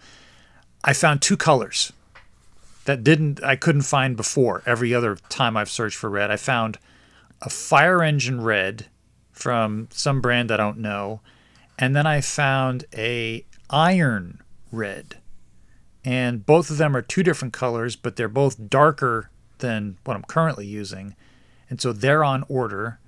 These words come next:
And I was also very dissatisfied with the gold that I've been using, which I found somebody's description, which fits it perfectly.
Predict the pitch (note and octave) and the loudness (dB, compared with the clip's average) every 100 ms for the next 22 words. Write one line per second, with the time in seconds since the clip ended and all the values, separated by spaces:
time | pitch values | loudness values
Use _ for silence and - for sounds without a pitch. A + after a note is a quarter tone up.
0 | _ _ _ _ _ _ - B2+ B2+ B2 | _ _ _ _ _ _ -6 -2 0 -2
1 | B2 A#2 _ _ _ - C#3 C3+ D3+ E3+ | -4 -8 _ _ _ -2 0 4 2 2
2 | E3 C#3 C#3 B2 A#2+ C#3+ - C#3 C3+ - | 0 2 2 2 2 2 4 2 2 0
3 | - C#3 C3+ A#2 A2+ A2 C#3 C#3+ C3 A#2 | 0 0 0 -4 -6 2 6 6 4 -4
4 | A2+ A#2 A2 A2+ A2+ A2+ G#2 A2 A2 A#2+ | -4 -2 -2 -6 -4 -6 -4 -6 -6 -4
5 | B2 - - - - - - C3+ E3 D#3+ | -4 -4 -12 -14 -20 -16 -8 0 2 4
6 | C#3+ D3 C3 B2 G2 A2 - C3 - B2 | 2 2 2 2 0 -4 0 0 0 -6
7 | A2+ - - C3 - - - A#2+ A2 - | -6 -8 -4 -4 -4 -8 -2 -2 -2 -6
8 | G#2+ G2+ | -6 -6